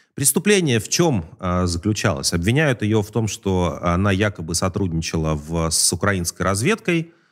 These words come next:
В обмен на выезд за границу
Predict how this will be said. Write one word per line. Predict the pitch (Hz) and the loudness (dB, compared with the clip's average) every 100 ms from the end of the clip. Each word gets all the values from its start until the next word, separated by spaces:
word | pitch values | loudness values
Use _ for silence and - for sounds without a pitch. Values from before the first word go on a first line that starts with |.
| _ _ _ - | _ _ _ -4
В | 90 | -2
обмен | 123 139 147 117 | 0 0 2 2
на | 117 | 2
выезд | 107 127 107 | 2 2 2
за | 90 95 | 2 2
границу | 104 104 117 214 - 110 101 87 | 2 2 2 2 2 2 2 0